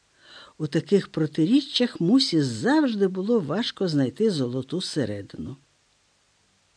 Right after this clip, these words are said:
Вона її і не шукала, адже завжди була максималісткою.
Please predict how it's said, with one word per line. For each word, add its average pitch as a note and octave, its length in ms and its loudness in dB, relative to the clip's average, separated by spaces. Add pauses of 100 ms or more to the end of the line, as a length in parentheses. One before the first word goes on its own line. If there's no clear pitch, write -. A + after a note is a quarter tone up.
(920)
Вона F#3+ 340 6
її G#3+ 600 2
і G3+ 40 6
не G3+ 160 4
шукала, A#2+ 760 -4 (680)
адже G3+ 500 4
завжди G3 440 4
була D3 400 -2 (500)
максималісткою. C#4 1040 2